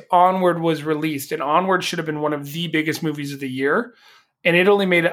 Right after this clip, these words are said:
a me-, like, a measly one th-, a hundred thirty-four million, and then its second week, it made a fraction of that. It made fifty-eight million dollars. And for a Pixar movie to not clear two hundred million dollars,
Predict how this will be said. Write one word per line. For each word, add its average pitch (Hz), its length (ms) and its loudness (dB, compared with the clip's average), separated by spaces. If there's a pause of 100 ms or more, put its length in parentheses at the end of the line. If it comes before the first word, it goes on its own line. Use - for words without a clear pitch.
a 160 80 2
me-, 160 420 -2
like, 156 360 -4 (200)
a 165 60 -6
measly 143 720 -4 (320)
one 175 320 2
th-, 170 140 -8
a 180 180 2
hundred 185 360 0
thirty-four 175 400 0
million, 165 360 0
and 160 180 -2
then 160 100 0
its 156 200 -6
second 208 420 0
week, 185 380 -6 (1000)
it 185 100 -2
made 170 180 2
a 147 60 2
fraction 147 540 2
of 127 80 -8
that. 120 180 -10
It 131 60 -10
made 139 200 -6
fifty-eight 151 440 -6
million 135 260 -8
dollars. 113 380 -14 (360)
And 165 120 -6
for 185 100 2
a 147 100 -8
Pixar 208 440 2
movie 202 260 -2
to 170 100 -8
not 156 320 -2
clear 175 200 -2
two 165 140 -6
hundred 156 240 -2
million 147 300 -6
dollars, 151 520 -4